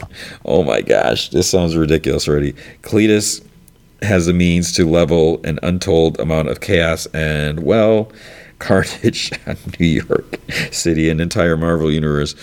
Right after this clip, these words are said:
But like any good Tony Stark invention, the extremis coursing through Cletus' symbiote veins needs power. That means Cletus is hungry. Good thing Brooklyn's very own Spider-Man is there to stand in his way.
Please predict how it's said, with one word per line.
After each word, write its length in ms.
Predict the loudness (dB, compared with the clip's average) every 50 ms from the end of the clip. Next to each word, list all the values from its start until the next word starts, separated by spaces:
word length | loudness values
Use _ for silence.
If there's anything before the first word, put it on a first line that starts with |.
| -18 -20 -10 -4
But 120 | -2 0 0
like 200 | 0 -2 -2 -2
any 420 | -2 0 2 2 2 2 2 0
good 320 | 0 0 0 0 0 -2 -4
Tony 200 | -4 -2 -2 -2
Stark 240 | 0 0 0 0
invention, 560 | 0 0 -2 -2 0 0 0 0 0 0 0 -2 -4 -6 -10 -8
the 300 | -2 0 0 0 0 -2
extremis 1000 | -6 -8 -8 -12 -16 -8 -6 -4 -4 0 0 2 2 4 4 2 2 0 -2 -6
coursing 500 | -8 -10 -4 0 0 2 2 0 -2 -2
through 180 | -2 -2 -2 -2
Cletus' 460 | 0 2 2 2 2 2 0 0 0
symbiote 440 | 2 2 2 2 2 2 0 -2 -2
veins 420 | -2 0 0 0 -2 -2 -4 -8 -10 -14 -20 -20 -12 -6
needs 280 | 0 2 2 2 0 -2
power. 540 | -4 -2 0 2 4 4 4 2 2 0 -4 -12 -20 -20 -8 -4
That 180 | -2 -2 0 0
means 180 | 0 -2 -2
Cletus 360 | 0 0 2 2 2 2 2
is 140 | 0 0 0
hungry. 480 | 0 0 0 2 2 2 2 2 0 -2 -8 -16 -20 -20 -16 -2
Good 220 | 0 0 0 0 -2
thing 400 | -2 0 2 2 2 0 0 0
Brooklyn's 380 | 0 -2 0 0 0 0 0
very 220 | 2 2 2 2 2
own 160 | 2 2 0
Spider-Man 640 | -2 0 0 2 2 2 2 0 0 0 0 -2 -2
is 160 | -2 -2 0
there 220 | 0 2 2 0 0
to 520 | -4 -4 -2 -2 0 -2 -2 -4 -6 -8
stand 300 | -6 -4 -4 -2 -2 -2
in 60 | -2
his 180 | -4 -4 -2 0
way. 480 | 0 2 2 2 2 2 0 -2 -4